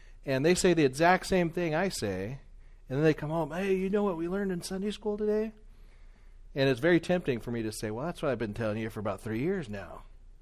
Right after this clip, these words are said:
right? <clears throat> But the Lord's using different people with different gifts. So we're very, uh, thankful to come alongside of families in that way. The particular quarter that we're in is called Wisdom from God. Again, Answers Bible Curriculum is a chronological study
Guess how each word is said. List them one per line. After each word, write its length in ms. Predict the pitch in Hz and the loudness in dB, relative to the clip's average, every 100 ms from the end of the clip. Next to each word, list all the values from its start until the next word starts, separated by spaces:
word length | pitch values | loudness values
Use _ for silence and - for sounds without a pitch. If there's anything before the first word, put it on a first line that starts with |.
| - | -8
right? 300 | 104 127 143 - - | -6 -6 -8 -16 -20
<clears throat> 220 | - - | -20 -4
But 360 | - 180 120 - | 0 0 -2 -6
the 80 | |
Lord's 400 | 120 123 143 127 | 0 4 4 4
using 320 | 123 131 139 113 | 0 0 -2 0
different 320 | 117 - 104 | -2 -4 -8
people 260 | 120 - | -8 -6
with 100 | 113 | -6
different 300 | 107 104 107 | -4 -6 -8
gifts. 460 | 117 110 104 - - - - - - - - | -6 -4 -4 -8 -16 -18 -20 -20 -20 -20 -6
So 140 | - | 0
we're 100 | 131 | 4
very, 440 | 143 170 151 - - - | 8 8 8 2 -8 -12
uh, 180 | 131 117 | -6 -4
thankful 460 | 107 143 147 131 113 | 0 -2 0 -2 -2
to 80 | 110 | -2
come 180 | - | -6
alongside 540 | 117 113 110 - 117 110 | -6 -6 -6 -4 -2 -2
of 120 | 98 | -6
families 520 | - 107 107 104 98 | -6 -6 -6 -6 -6
in 80 | 101 | -8
that 160 | 101 95 | -8 -6
way. 340 | 104 98 90 - - - - - - - | -6 -6 -8 -16 -18 -18 -18 -20 -14 -6
The 80 | |
particular 540 | 139 151 - 190 214 160 | 0 4 6 6 8 4
quarter 520 | - - 165 175 185 | 4 2 4 6 6
that 140 | 165 | 6
we're 220 | 143 131 120 | 2 0 0
in 300 | 120 123 123 | 2 0 -2
is 260 | 127 113 | -6 -8
called 200 | - 113 | 0 0
Wisdom 340 | 110 127 123 135 | 2 0 0 -4
from 220 | 143 135 | -4 -2
God. 460 | 127 104 104 117 135 - - - - - - - - - - - | 0 2 0 -2 -6 -16 -20 -20 -20 -20 -20 -20 -20 -20 -20 -10
Again, 300 | 127 120 139 | -6 0 2
Answers 280 | 131 143 135 | 4 2 2
Bible 240 | 143 139 | 4 4
Curriculum 440 | 131 151 143 135 120 | 2 -4 -2 -2 -2
is 140 | 107 | -2
a 60 | 110 | -4
chronological 720 | - 127 127 131 131 131 117 | -4 0 0 2 2 0 -10
study 520 | - 117 110 101 104 | -6 -2 0 0 -6